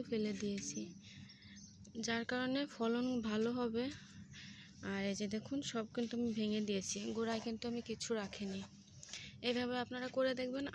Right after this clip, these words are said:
আশা করি ফল ভালো পাবেন। আমি এখনও ফুল নিইনি। এই যে এই গাছটা এখনও একটু অসুস্থ আছে, আর এটা তো অসুস্থই, ওর পরিচর্যা চলছে। আর এগুলাকে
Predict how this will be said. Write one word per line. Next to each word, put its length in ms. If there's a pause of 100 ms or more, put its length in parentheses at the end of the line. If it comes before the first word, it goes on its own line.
আশা 260
করি 160 (120)
ফল 180 (260)
ভালো 180 (100)
পাবেন। 280 (1040)
আমি 140 (120)
এখনও 260 (100)
ফুল 200 (120)
নিইনি। 380 (1200)
এই 160
যে 140
এই 120
গাছটা 340
এখনও 320
একটু 140 (100)
অসুস্থ 300 (160)
আছে, 200 (500)
আর 80 (100)
এটা 220
তো 40 (120)
অসুস্থই, 540 (680)
ওর 100 (120)
পরিচর্যা 540 (140)
চলছে। 420 (960)
আর 100 (140)
এগুলাকে 400